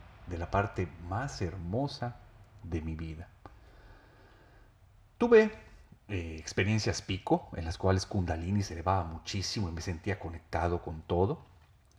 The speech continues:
pero definitivamente mi ego era enorme, y el que empezó a crecer sobre todo fue un ego espiritual terrible, ¿no? <laughs> Que todos podían ver, menos yo. El caso es que me la pasaba bastante bien, o mucho mejor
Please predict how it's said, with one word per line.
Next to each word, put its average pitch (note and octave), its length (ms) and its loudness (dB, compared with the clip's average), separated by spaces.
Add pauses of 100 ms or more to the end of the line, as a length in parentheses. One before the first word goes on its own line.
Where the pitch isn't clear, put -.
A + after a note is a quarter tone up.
(140)
pero G2+ 160 6
definitivamente G2+ 760 2
mi F2+ 160 0
ego F#2 240 2
era F2+ 300 -2
enorme, E2 840 4
y D3 120 4
el C3 100 6
que - 100 0
empezó C3+ 320 2
a D#3 80 2
crecer C#3 400 0
sobre C#3 340 0
todo A#2+ 280 0
fue A2+ 180 0
un A2 240 0
ego G#2 300 2
espiritual A#2 720 2 (720)
terrible, F2+ 560 -4 (120)
¿no? C3+ 200 -4
<laughs> - 20 -18
Que A2 120 6 (840)
todos - 380 2
podían A2+ 520 0
ver, C#3+ 260 2 (460)
menos F2+ 480 4
yo. E2 200 -2 (600)
El A#3+ 120 0
caso B3+ 160 8
es C#4 60 -6
que E3 100 4
me B2 100 4
la G#2 140 4
pasaba A#2+ 600 4
bastante F2 600 -2
bien, F2 260 -10 (140)
o A#2+ 120 0
mucho C#3+ 360 -4
mejor A2+ 480 -4